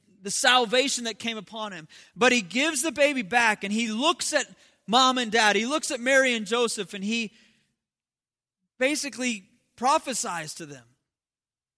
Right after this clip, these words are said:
This child will be the fall and the rising of many in Israel. Many will fall because of this child. Many will rise up because of this child.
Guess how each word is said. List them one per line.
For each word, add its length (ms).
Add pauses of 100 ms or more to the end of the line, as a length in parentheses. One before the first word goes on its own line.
(220)
This 320
child 800 (420)
will 160
be 500 (1000)
the 80
fall 640 (1300)
and 100
the 100
rising 640
of 160
many 280
in 100
Israel. 400 (1300)
Many 360
will 180
fall 600
because 400
of 100
this 180
child. 400 (800)
Many 260
will 160
rise 340
up 200
because 320
of 80
this 160
child. 180